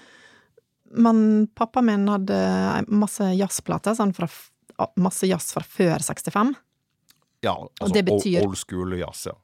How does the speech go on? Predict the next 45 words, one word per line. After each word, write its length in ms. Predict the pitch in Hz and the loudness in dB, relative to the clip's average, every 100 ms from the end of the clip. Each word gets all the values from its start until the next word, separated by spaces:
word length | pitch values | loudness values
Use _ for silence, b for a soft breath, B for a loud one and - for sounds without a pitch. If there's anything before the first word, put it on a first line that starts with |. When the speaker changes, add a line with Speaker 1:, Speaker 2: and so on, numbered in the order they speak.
| _ | _
Speaker 2:
Ja. 160 | - 196 | -4 0
Speaker 1:
Ja, 80 | 175 | 0
mainstream, 680 | 185 214 214 202 - 180 185 180 | 2 2 0 -2 -4 -2 0 0
kul, 460 | - 196 202 208 | 0 2 2 0
bebop. 640 | 180 185 175 156 165 _ - b b b b b b b _ - | -2 0 0 -2 -8 _ -20 b b b b b b b _ -2
Eh, 200 | 190 190 | -2 0
ikke 320 | 202 - 208 | -4 -2 0
sånn 160 | 233 - | 0 4
impro-ting, 1300 | 196 180 - 160 160 165 165 165 165 170 - 311 294 | 2 2 -4 -4 -4 -4 -4 -4 -4 -6 -8 -6 -2
men 160 | 254 | 0
helt 320 | 254 220 185 | 0 0 -2
sånn 240 | - 190 175 - | -4 -2 -2 -4
standard 560 | - 190 170 156 151 | -2 0 0 -2 -4
jazz 240 | 165 - - | -6 -6 -4
som 100 | 175 | -2
er 160 | 170 - | -2 -4
akkorder. 600 | - 196 170 156 165 160 - _ _ _ _ _ _ - | -4 -4 -2 -4 -4 -6 -12 _ _ _ _ _ _ -2
Speaker 2:
Ja, 180 | 175 117 | 0 0
bebop, 380 | 175 123 - 117 | 0 0 -2 -2
altså 140 | - | -2
for 80 | 151 | -4
at 140 | - 139 | -4 -4
jeg, 220 | 139 98 127 143 | -2 -4 -8 -8
n-, 140 | 123 | -6
bare, 220 | 131 131 123 | -2 0 0
n-, 140 | 120 110 | -2 -4
bare 160 | 127 113 | -6 0
spør 140 | 214 | 0
Speaker 1:
Ja. 60 | 92 | 0
Speaker 2:
deg, 80 | 92 | -2
for 80 | 135 | -4
at 60 | |
jeg, 160 | 135 143 - | -4 -6 -4
jeg 140 | 123 | -6
husker, 160 | 127 - | -6 -4
jeg, 200 | 120 - | -4 -4
jeg, 220 | - 120 117 117 | -6 -6 -6 -6
jeg 80 | |
leste 380 | 120 - - 95 | -6 -8 -12 -10
jo 60 | 82 | -8
de 60 | 82 | -4
her, 220 | 85 80 | -4 -4
eh, 460 | 82 80 80 78 82 82 80 | -4 -4 -6 -6 -8 -8 -8
de 80 | 85 | -8
her 160 | 80 | -8